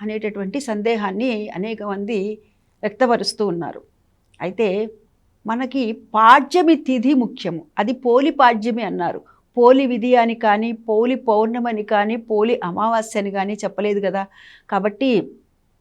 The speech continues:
పోలి పాడ్యమి అనేటటువంటిది శుక్రవారం వచ్చినా, మంగళవారం వచ్చినా, ఏ రోజైనా కానీ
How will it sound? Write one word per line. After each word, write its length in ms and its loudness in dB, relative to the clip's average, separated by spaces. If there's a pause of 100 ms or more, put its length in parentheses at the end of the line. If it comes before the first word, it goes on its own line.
(440)
పోలి 300 4
పాడ్యమి 580 2
అనేటటువంటిది 640 -6
శుక్రవారం 600 4
వచ్చినా, 380 -2
మంగళవారం 640 0
వచ్చినా, 300 -6 (500)
ఏ 220 -2
రోజైనా 440 -4
కానీ 320 -2